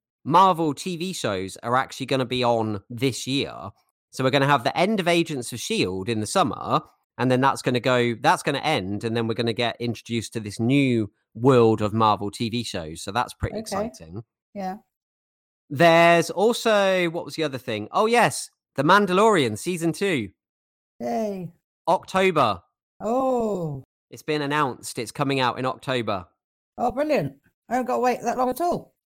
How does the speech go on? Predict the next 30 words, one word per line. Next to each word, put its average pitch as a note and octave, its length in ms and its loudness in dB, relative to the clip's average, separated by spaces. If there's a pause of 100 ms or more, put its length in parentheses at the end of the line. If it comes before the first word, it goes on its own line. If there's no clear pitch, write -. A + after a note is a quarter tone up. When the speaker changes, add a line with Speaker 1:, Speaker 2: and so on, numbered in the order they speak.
Speaker 1:
No. C3+ 520 0 (380)
Speaker 2:
Well, C#4+ 120 0
the D#4+ 100 6
actual E4+ 360 2
proper F4+ 260 -2
one, A3+ 140 0
not A#3+ 100 -2
the B3 60 -8
cartoon C#4 480 -2
one. D3+ 180 -8 (560)
Speaker 1:
No, A#3 300 2
the G3+ 120 2
actual, A#3 480 0
yeah, A3 180 2
the D3+ 140 -2
next G#3+ 300 0
season G3+ 360 -4
of F3+ 160 0
The E3+ 80 -4
Mandalorian F3+ 800 0
is C3+ 260 -6
October D3 580 -4
this C3 260 -10
year. F2+ 220 -8 (340)
Speaker 2:
Yay. G3+ 440 -4 (840)
Speaker 1:
So A#2 280 -4
that's B2 280 -2
really, C#3 240 -2
really C#3+ 220 -2
cool. D3+ 380 -4